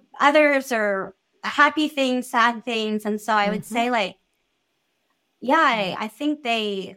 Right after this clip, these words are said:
Speaker 1: noticed it, and I think, um, found it, like, endearing and,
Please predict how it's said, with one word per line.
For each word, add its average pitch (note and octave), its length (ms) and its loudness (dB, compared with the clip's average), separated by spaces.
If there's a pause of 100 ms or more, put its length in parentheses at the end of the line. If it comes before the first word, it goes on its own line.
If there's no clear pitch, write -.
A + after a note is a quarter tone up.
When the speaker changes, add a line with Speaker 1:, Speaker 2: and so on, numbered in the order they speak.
Speaker 1:
noticed A3+ 640 -4
it, F#3+ 440 -6
and F#3+ 460 -12 (140)
I G3+ 60 -8
think, F#3+ 400 -8 (580)
um, F3 600 -4 (1400)
found A#3 200 2
it, A3+ 140 -4
like, G#3 180 -6
endearing G3+ 760 -2
and, F3+ 420 -8